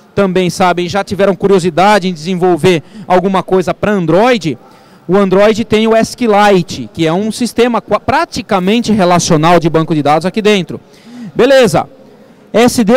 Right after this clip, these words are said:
write, S D read, ou seja, o meu cartão de memória que armazena, que faz o papel do meu H D, quanto a gente tem de pontuação. Essa pontuação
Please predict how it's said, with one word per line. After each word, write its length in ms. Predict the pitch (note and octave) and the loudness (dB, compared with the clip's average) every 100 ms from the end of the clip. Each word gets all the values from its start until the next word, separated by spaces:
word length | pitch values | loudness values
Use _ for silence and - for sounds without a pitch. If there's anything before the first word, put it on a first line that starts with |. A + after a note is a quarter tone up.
| C4+ | 6
write, 500 | A#3+ A#3 A3 - G3+ | 6 6 4 4 2
S 180 | G#3 | 2
D 200 | G#3 A3+ | 2 4
read, 340 | A3+ A#3+ A#3 F3+ | 4 4 4 4
ou 80 | G#3+ | 2
seja, 320 | A3 G3+ E3+ | 4 2 0
o 60 | |
meu 160 | E3+ B3 | 2 2
cartão 420 | B3+ A#3+ - C4+ | 2 -2 2 0
de 120 | B3 | 2
memória 600 | B3+ B3+ A3+ A3 A3 F#3 | 0 2 2 4 4 4
que 100 | E3 | 2
armazena, 440 | G#3 G#3+ G3 G3+ F#3+ | 0 2 0 0 -2
que 100 | F3+ | -4
faz 720 | - A3+ C4 A#3+ G3+ E3+ - | -2 0 2 2 0 -4 -4
o 100 | G3 | -4
papel 500 | - F#3+ - G3+ F#3+ | -2 -4 0 2 2
do 120 | F3 | 2
meu 200 | F3+ F3 | 0 0
H 300 | F#3 G3 F3+ | 0 0 0
D, 340 | D#3 F3 A#3+ C4+ - - - | 2 2 2 0 -14 -20 -12
quanto 320 | - B3 C4+ | -2 0 2
a 60 | B3+ | 0
gente 300 | A3+ A#3 A3 | 0 -2 -2
tem 280 | F#3+ G#3+ G#3+ | -2 0 0
de 240 | G3+ A#3+ - - - - | 2 0 -2 -20 -14 -2
pontuação. 680 | A3 A3+ A#3+ A#3 - F3 - | 0 0 -2 -2 -2 -6 -4
Essa 300 | F3 F3+ G3 | -4 -2 -4
pontuação 640 | G3 F#3+ F#3+ - A3+ B3+ | -4 -4 -4 0 -2 -2